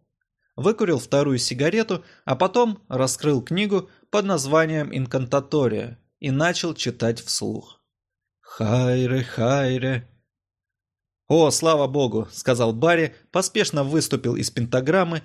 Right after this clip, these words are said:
и стиснул руку Ленуара. «Послушай, я вернулся туда, в эту комнату, в эту самую комнату, Жан. Но она была такая старая, ужасно старая и пустая. Тебя там не было. И я подумал: 'Господи, да что же я наделал?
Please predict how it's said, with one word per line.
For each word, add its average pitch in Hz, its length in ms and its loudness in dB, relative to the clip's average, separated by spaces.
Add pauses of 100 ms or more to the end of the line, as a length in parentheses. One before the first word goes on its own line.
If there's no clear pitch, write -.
(160)
и 208 140 0
стиснул 156 640 0
руку 151 240 2
Ленуара. 131 600 0 (340)
«Послушай, 151 480 0
я 165 220 2
вернулся 160 500 -2
туда, 147 520 0 (360)
в 143 100 -2
эту 214 220 4
комнату, 120 720 -2
в - 60 0
эту 190 220 2
самую 175 460 0
комнату, 123 540 0
Жан. 120 480 -2 (300)
Но 170 160 2
она 196 180 2
была 165 220 2
такая 165 340 0
старая, 127 600 0
ужасно 180 580 -2
старая 165 500 2
и 135 100 0
пустая. 117 760 -4 (160)
Тебя 185 300 2
там 156 220 -2
не 151 160 -2
было. 110 280 -2 (300)
И - 80 0
я 202 100 6
подумал: 190 400 0
'Господи, 139 520 0
да 131 220 2
что 220 340 0
же 185 140 0
я 175 200 2
наделал? 160 640 0